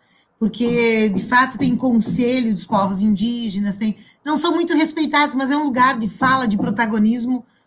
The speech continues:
fundamental. E a gente não tem como saber por eles. Aqui, várias coisas que estão sendo ditas pelo padre Anderson são, eu, por exemplo, sei do problema da validação do,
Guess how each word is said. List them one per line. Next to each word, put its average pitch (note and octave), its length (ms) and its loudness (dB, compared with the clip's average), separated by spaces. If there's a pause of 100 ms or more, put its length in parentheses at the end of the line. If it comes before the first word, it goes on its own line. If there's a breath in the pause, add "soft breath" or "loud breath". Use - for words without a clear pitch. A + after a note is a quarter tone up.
fundamental. C4+ 1200 0 (280 loud breath)
E A#3 120 2
a B3 60 4
gente D4 320 2
não D#4+ 440 2
tem D#4 220 0
como C#4 220 0
saber B3+ 380 0
por C4+ 260 -2
eles. A#3 500 -2
Aqui, G3 320 -4
várias C4+ 320 -2
coisas A3+ 540 0
que - 100 -14
estão G#3 180 2
sendo G#3+ 300 2
ditas A#3 320 -2
pelo F#3 240 -4
padre F#3+ 640 0 (340 loud breath)
Anderson A3+ 560 4
são, B3 280 0 (240 soft breath)
eu, D4+ 220 4
por D#4 160 2
exemplo, C4+ 360 2
sei D#4+ 400 0
do A#3 120 0
problema B3 460 2
da A#3+ 100 0
validação A#3 800 0
do, C4+ 440 -6